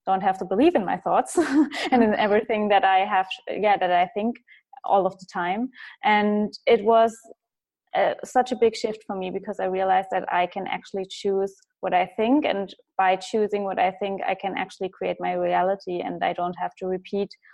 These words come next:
old patterns over and over again. And that's especially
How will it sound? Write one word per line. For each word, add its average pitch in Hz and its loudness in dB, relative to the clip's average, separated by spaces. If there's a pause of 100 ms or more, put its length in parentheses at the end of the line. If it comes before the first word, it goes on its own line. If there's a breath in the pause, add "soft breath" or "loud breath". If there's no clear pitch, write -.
(100)
old 175 2
patterns 233 0 (100)
over 202 2
and 196 -2
over 185 2
again. 185 0
And 180 -4
that's 180 -6
especially 185 -4